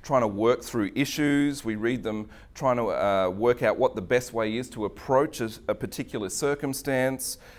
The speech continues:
A-, and they're continually adapting and they're continually responding. A-, and then we read things like, uh, in the book of Acts where Peter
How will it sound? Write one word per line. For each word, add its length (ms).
A-, 60
and 280
they're 80
continually 720
adapting 540
and 100
they're 80
continually 680
responding. 760
A-, 180
and 180
then 120
we 100
read 260
things 380
like, 420
uh, 320
in 140
the 80
book 180
of 120
Acts 580
where 300
Peter 560